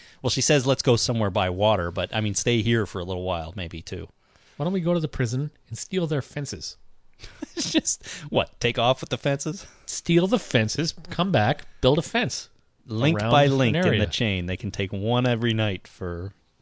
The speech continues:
Speaker 1: the conceivable future. <laughs>
Speaker 2: Well, why not? Yeah, uh, that's, that's what I would do. Is I, I don't think I'd go and try and take over a prison. I think I would go and find the materials in order to, uh, to build some kind of encampment
Speaker 1: Well, it's
Speaker 2: where
Speaker 1: pretty,
Speaker 2: I want.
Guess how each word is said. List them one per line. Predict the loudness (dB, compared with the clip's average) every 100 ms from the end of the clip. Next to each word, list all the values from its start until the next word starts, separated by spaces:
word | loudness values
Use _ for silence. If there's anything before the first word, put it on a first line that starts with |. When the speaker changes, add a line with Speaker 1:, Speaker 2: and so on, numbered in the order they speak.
| -20 -12
Speaker 1:
the | -10
conceivable | -6 -4 0 2 2 0
future. | -2 -6 -6 -12 -16
<laughs> | -20 -14 -6
Speaker 2:
Well, | -4 0
why | 0
not? | 0 -2 -4
Yeah, | -6 -6 -8 _ -20 -14
uh, | -8
that's, | -2 -2 -2
that's | -6 -4 -2
what |
I | 0
would | 0 -2
do. | -4
Is | -2
I, | -2 0 0
I | 2
don't | 0 -2
think | -2
I'd | -4 -4
go | -4
and | -4
try | -4 -4
and | -4
take | -6 -6
over | -6 -6
a | -4
prison. | -4 -4 -6
I | -6
think | -8 -6
I | -6
would | -4
go | -4 -4
and | -8 -12 -18 -20 -8
find | 0 2
the | 2
materials | -2 0 2 4 2 0
in | -2
order | -4 -4 -6
to, | -8 -4 -4 -2 -4
uh, | -4 -6
to | -8
build | -4 0 0 -4 -12 _ -20 -20 -12
some | -6 -4
kind | -4 -4
of | -2
encampment | -4 -4 -6 -6 -10 -12 _ _ _ _ 0
Speaker 1:
Well, | 2
it's | 4 2 2
Speaker 2:
where | 4
Speaker 1:
pretty, | 6 4
Speaker 2:
I |
want. | 2 -2 -4